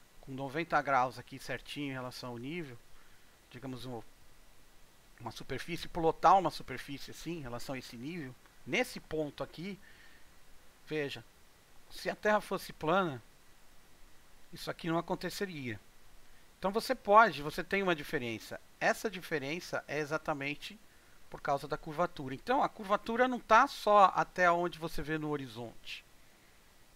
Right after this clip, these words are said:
Ela tá, ela tá em todo esse lugar. E você vai tá, se você tiver, vamos dizer que isso aqui seja um oceano,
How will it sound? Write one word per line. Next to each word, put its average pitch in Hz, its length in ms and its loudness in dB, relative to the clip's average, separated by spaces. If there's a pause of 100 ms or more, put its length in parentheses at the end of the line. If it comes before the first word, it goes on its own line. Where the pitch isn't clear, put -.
(260)
Ela 151 220 0
tá, 139 420 2 (2000)
ela - 220 -4
tá 165 220 -4
em 226 40 -6
todo 190 380 2
esse - 160 -6
lugar. 143 380 -2
E - 20 -6
você 202 240 -2
vai 294 160 2
tá, 247 320 4 (380)
se - 120 -2
você - 200 6
tiver, 254 400 2
vamos 202 240 -6
dizer 220 140 0
que - 60 -4
isso - 80 0
aqui 220 160 -2
seja 202 280 0
um 202 100 0
oceano, 139 580 0